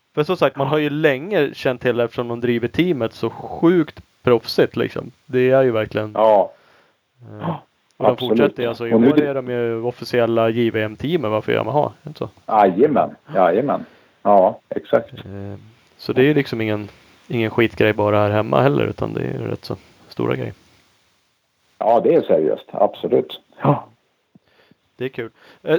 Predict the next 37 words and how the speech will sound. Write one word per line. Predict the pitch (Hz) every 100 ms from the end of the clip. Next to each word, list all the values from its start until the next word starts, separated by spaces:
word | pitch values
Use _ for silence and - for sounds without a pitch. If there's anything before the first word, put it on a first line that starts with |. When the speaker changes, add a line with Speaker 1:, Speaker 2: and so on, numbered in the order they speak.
| -
Speaker 1:
du | 160
nämnde | 165 170 170
Six | 196 -
Days. | 139 139 180 -
Du | - 135
har | 127
kört, | 131 135
hur | 143
många, | 143 143
har | 143
du | 135
kört | 147 143
det | 151
flera | 151 143
gånger | 117
då? | 113 208 _ _ _ _ _ _ _
Du | 190 175 135
nämnde | 123 123
två. | - - -
Speaker 2:
Six | 156 - -
Days, | 87 87
ja. | 92 -
Ja, | 110 113 113 143 156 -
det | -
har | 123
jag | 151
nog | 139
kört | 123 127 117 - - - _ - - _ _ _ _ _ _ _ -
tio | 110 104
gånger, | 104 131 127 - _ -
tror | 104
jag, | 90
va? | - -
Vi | 107 95
kom | 98
upp | 87 -
i. | -